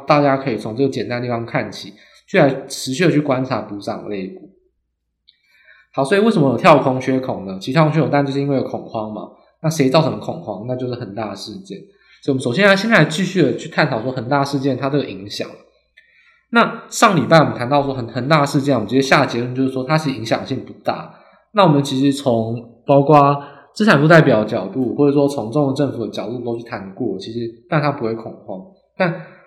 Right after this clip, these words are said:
这个礼拜啊，其实全球还是恐慌的原因，就是因为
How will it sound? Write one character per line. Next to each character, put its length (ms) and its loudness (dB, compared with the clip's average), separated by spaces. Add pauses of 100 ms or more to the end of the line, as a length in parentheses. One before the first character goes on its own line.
(500)
这 100 -8
个 80 4
礼 140 6
拜 140 4
啊， 200 2
其 140 0
实 60 0
全 240 -2
球 80 0
还 140 2
是 80 0
恐 200 -4
慌 160 -2
的 60 -6
原 100 -4
因， 60 -6
就 80 -4
是 100 -6
因 140 -4
为 260 -2